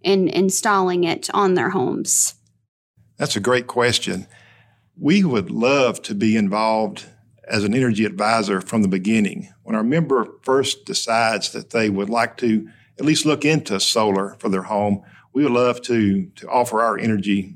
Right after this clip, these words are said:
Speaker 2: advice. Unfortunately, there are occasions where we're involved at the end of the, the process, uh, to come out and interconnect, uh, the member system to our power lines.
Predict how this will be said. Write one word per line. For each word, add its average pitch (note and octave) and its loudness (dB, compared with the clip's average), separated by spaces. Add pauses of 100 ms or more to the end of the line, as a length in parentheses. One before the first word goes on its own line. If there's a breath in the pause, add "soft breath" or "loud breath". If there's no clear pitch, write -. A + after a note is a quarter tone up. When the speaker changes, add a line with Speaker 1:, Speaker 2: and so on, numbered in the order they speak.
Speaker 2:
advice. G2+ -4 (420 soft breath)
Unfortunately, A2 0
there G2+ -2
are C3+ 4
occasions G#2 0
where G2+ -2 (320 loud breath)
we're B2 2
involved G#2+ -2 (400)
at A#2 0
the A2 0
end A#2+ 2
of F#2+ -2
the, F2+ -4 (100)
the A#2+ -6
process, G2 -2 (440 soft breath)
uh, A2 -8
to - -8
come A#2+ -2
out A#2 2
and G2 -4
interconnect, A2 0 (220)
uh, - -18
the G#2+ -6 (400)
member A2 0
system A2 0
to G#2+ -4
our G2+ 2
power C3 0
lines. F#2 -4